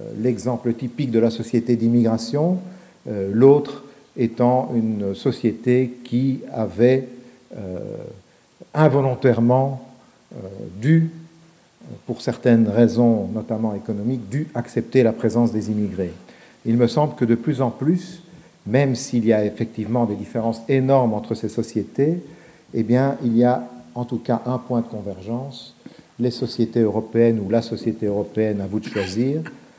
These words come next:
euh, et maintenant, nous sommes un continent d'immigration et notre histoire de demain va être forgée par les réalités migratoires.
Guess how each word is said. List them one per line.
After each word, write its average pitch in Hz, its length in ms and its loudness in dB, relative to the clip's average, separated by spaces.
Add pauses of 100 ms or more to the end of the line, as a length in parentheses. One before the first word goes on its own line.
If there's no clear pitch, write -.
(200)
euh, 95 220 -6 (600)
et 139 300 2 (300)
maintenant, 104 560 -6 (340)
nous 113 80 -6
sommes 117 340 -2
un 107 100 -8
continent 113 680 -4
d'immigration 120 800 -2
et 110 60 2
notre 123 240 0
histoire 117 480 2
de 110 100 0
demain 107 420 0 (420)
va 117 420 2
être 113 280 -4
forgée 110 600 -4 (340)
par 110 240 0
les 104 80 -4
réalités 101 480 -4
migratoires. 90 640 -8